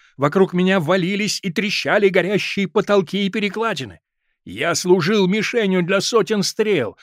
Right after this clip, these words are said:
они стучали о мой панцирь, точно град об оконной ставне, но, не заботясь о себе, я прикрывал моим щитом и её. Всё это претерпел я ради неё. А теперь эта своенравная девушка меня же упрекает,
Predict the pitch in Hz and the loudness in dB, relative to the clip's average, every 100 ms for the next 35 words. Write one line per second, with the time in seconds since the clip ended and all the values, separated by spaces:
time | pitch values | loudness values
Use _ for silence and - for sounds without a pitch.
0 | _ 120 185 - - 214 226 208 214 226 | _ -2 0 0 -2 -2 0 2 2 2
1 | 220 - 214 156 - 160 135 190 - - | 0 0 0 -2 -2 -4 0 0 0 -2
2 | 190 180 196 147 151 139 175 185 147 151 | -2 0 0 0 -2 -2 0 0 0 -2
3 | - 165 92 95 - _ _ 107 139 170 | -2 -2 -4 -10 -20 _ _ -2 2 4
4 | 165 156 170 151 175 180 180 170 180 151 | 2 2 2 0 2 2 2 0 0 0
5 | 165 - _ 120 135 165 175 185 170 185 | -2 -6 _ -4 -2 0 2 2 4 4
6 | 175 196 185 190 156 208 196 196 202 202 | 4 4 4 2 2 0 0 0 2 2
7 | 214 226 147 _ _ _ _ _ _ _ | 2 -2 -4 _ _ _ _ _ _ _
8 | _ - - - 120 147 131 123 120 147 | _ -14 -12 -4 0 4 4 2 0 0
9 | 143 156 139 165 165 147 160 165 147 170 | 2 2 2 2 4 2 4 4 4 4
10 | 175 175 175 107 - _ _ _ _ _ | 4 4 4 0 -8 _ _ _ _ _
11 | 98 131 160 196 165 175 165 - 175 180 | -4 0 2 2 2 0 -2 0 0 2
12 | 185 160 170 165 196 175 131 143 135 175 | 2 2 2 2 2 2 0 -2 0 0
13 | 165 127 139 156 147 226 170 | 0 2 0 0 0 2 2